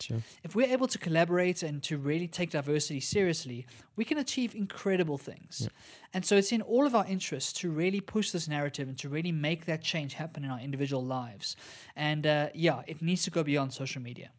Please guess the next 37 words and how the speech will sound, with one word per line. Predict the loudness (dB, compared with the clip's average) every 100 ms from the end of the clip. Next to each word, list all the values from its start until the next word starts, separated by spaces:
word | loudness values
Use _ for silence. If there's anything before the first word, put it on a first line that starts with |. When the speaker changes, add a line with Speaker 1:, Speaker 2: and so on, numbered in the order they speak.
| _ _ _ -20 -20 -20 -8 6
Speaker 1:
Well, | 10 10 6
let's, | 4 6 4 -4
before | 2 4 8 10
we | 10
move | 10 8
on, | 6 4 2
uh, | 2 2
let's | 2 0
just | -2 -4
quickly | -2 -2 2
touch | 0 2
on, | 4 4 2
on | -2
Trump | 0 2 2 0
and, | 0 -2 0
you |
know, | 0 0 -4 -4
the | -2
kind | 2 4 4
of | 2
controversy | 0 0 2 0 0
that's | -2 -2
been, | 0 2 2 2 0
uh, | 0
surrounding | 2 4 4 0
him | 2 4 4 2 2
throughout | 4 6 4
this | 0
whole | 4 4
incident | 4 2 0 0
and, | 0 0 0
and | 0
everything | 2 2 2
else | 0 0
that's | -4
been | -2
unfolding. | -2 2 4 4 2 -2